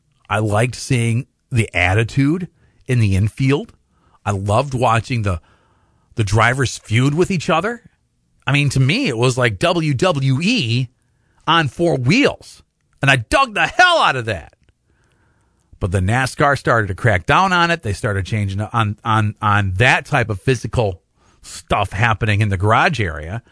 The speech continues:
They cracked down on the cars, started changing up the cars, and the racing wasn't as good, and da, da, da, da, da, da, da, da, da. You started to have less fans coming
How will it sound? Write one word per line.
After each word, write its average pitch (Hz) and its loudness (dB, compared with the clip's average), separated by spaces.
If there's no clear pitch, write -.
They 104 -2
cracked 131 -2
down 131 2
on 107 0
the 92 -4
cars, 180 2
started 120 -4
changing 117 0
up 107 -2
the 117 -8
cars, 175 2
and 127 -4
the 101 0
racing 117 2
wasn't 107 0
as 98 -4
good, 180 2
and 104 -4
da, 147 4
da, 139 0
da, 127 2
da, 117 2
da, 113 2
da, 107 2
da, 104 0
da, 95 0
da. 151 4
You 123 -2
started 117 -2
to 107 -2
have 107 0
less 110 -4
fans 143 -2
coming 143 -2